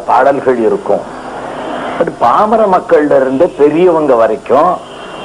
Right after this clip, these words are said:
குழந்தைகள்ல இருந்து பெரியவங்க வரைக்கும் அத்தனை பேரும் சந்தோஷமா ஏத்துக்கிற விஷயங்கள் அதுல இருக்கும். அதுக்கு உதாரணம், "சின்ன பயலே, சின்ன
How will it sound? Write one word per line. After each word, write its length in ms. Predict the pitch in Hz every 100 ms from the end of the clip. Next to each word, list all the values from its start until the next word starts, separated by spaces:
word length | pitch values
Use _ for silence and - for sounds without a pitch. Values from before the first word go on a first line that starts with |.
| -
குழந்தைகள்ல 640 | 135 156 196 196 180 156
இருந்து 320 | 147 135 139 -
பெரியவங்க 640 | - 127 156 165 160 143
வரைக்கும் 520 | 113 107 98 - 143
அத்தனை 680 | 147 - - - 165 175 185
பேரும் 360 | - 185 196 220
சந்தோஷமா 640 | 151 131 135 151 156 185 180
ஏத்துக்கிற 680 | 170 135 139 151 127 123
விஷயங்கள் 540 | 107 113 - 180 151 123
அதுல 300 | 98 104 113
இருக்கும். 680 | 98 101 - - 95 85 76 - - - -
அதுக்கு 320 | - 196 165
உதாரணம், 580 | 160 151 156 156 156 131 - - - - - -
"சின்ன 280 | - 165 156
பயலே, 640 | 143 131 127 123 120 117 113
சின்ன 280 | 123 117